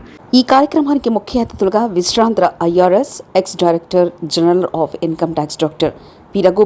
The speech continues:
పాల్గొన్నారు. ఈ సందర్భంగా వారు మాట్లాడుతూ తమ సంగీత విన్యాసంతో అందరినీ ఆకట్టుకున్న వారిని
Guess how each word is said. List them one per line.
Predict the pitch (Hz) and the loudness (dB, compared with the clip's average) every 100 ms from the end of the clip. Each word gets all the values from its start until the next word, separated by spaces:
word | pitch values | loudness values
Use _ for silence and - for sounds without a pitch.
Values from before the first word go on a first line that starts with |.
| 208 | 0
పాల్గొన్నారు. | 156 - - - - - - 180 | -8 -16 -20 -20 -20 -20 -14 -6
ఈ | - | -2
సందర్భంగా | 170 170 165 160 | -2 -2 -2 -2
వారు | 160 156 | -2 -2
మాట్లాడుతూ | 165 180 269 - - - - | -2 0 -2 -2 -10 -20 -4
తమ | 214 220 | -2 0
సంగీత | 226 247 247 233 | 0 0 0 0
విన్యాసంతో | 214 214 208 196 190 175 | 0 0 -2 -2 -2 -2
అందరినీ | 180 196 185 175 | -2 -4 -4 -4
ఆకట్టుకున్న | 175 165 180 170 | -6 -6 -4 -2
వారిని | 165 - | -2 -4